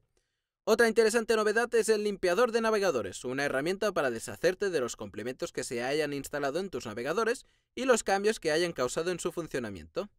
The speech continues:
Permite a los usuarios comprobar la calificación de cada complemento antes de decidir si deshabilitarlo o habilitarlo, según se quiera.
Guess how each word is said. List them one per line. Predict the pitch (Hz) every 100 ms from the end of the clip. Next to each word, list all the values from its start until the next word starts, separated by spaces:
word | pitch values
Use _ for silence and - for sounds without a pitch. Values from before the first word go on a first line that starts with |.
| _ _ -
Permite | 160 185 185
a | 202
los | 196 190
usuarios | 202 202 196 196 214
comprobar | 220 202 190 196
la | 208
calificación | 196 165 151 139 123 180
de | 175
cada | 156 160
complemento | 165 165 180 160 160 202
antes | 156 147 196
de | 170
decidir | 135 135 - 123 160 185
si | - 147
deshabilitarlo | 127 135 110 113 107 151 151 185
o | 247 123
habilitarlo, | 104 107 110 196 220 131
según | - 117 104
se | - 104
quiera. | 214 165